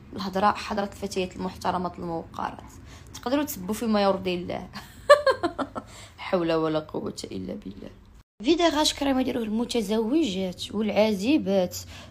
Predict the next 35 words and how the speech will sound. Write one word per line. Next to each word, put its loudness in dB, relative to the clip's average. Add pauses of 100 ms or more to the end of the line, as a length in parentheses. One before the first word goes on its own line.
(120)
وملي 2
كتجي 0
ت-، -8 (220)
تبدا 0
تجيك -2
لا 6
غير 0
تقدري 0
تستخدمي -2
فيداغاج. 2
فيداغاج 4
كريم 4
كيبيض، 0
واش 0
غير 2
المتزوجه 0
اللي -2
خاص -4
يكون -2
عندها 0
بيض؟ -2
زعما -2
انت -2
بنت -2
الحرام، 2 (360)
ديروا 2
لي 2
تيدو 2
اومو، 4
خلي 0
بابا 4 (240)
<laughs> -6
كحل 2
الكلب 0
يكحل 4